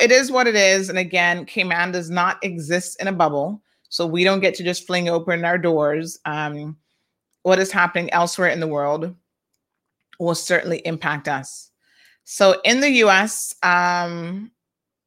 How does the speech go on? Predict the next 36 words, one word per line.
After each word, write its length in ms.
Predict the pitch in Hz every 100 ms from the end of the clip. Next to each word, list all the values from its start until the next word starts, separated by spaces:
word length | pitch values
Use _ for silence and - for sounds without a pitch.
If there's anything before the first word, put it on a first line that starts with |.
| _ _
the 160 | 175 190
U 120 | 196
S 160 | 208 214
and 100 | 196 196
airline 380 | 202 220 185
officials 560 | 175 175 165 160 165 165
do 120 | 175
not 320 | 160 160 170 165
expect 380 | - - 175 175
the 80 |
restrictions 500 | 156 151 156 - 151
on 140 | 156 156
U 120 | 147
K 160 | 139 143
travel 680 | - 196 214 147 151 190 _ _ _ _ -
to 80 | 185
be 160 | 175
lifted 400 | 175 190 190 180
until 280 | 165 165 165 -
August 460 | 175 180 190 185 -
at 160 | 160 -
the 160 | - -
earliest, 680 | 180 262 233 147 120 208 -
and 180 | 165 156
warn 320 | 160 165 165
that 140 | 156 -
obviously 480 | 151 156 156 156 147
it 100 | -
could 180 | 147 143
be 140 | 143
pushed 340 | 143 156 -
back 400 | 160 170 147 196 _ _ _ _ -
depending 500 | 156 185 165 170 170
exactly 500 | 156 143 147 - 156
what 160 | 160
happens. 600 | 185 254 294 151 - -